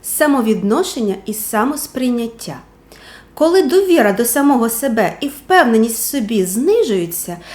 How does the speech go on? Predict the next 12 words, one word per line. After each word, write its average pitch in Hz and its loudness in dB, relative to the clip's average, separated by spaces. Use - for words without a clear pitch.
людина 277 0
потрапляє 294 -2
у 294 -2
несхідну 285 0
спіраль 226 -2
негативних 240 -2
думок. 185 -4
Їй 311 0
починає 311 -2
здаватися, 233 -2
що - -4
вона 320 0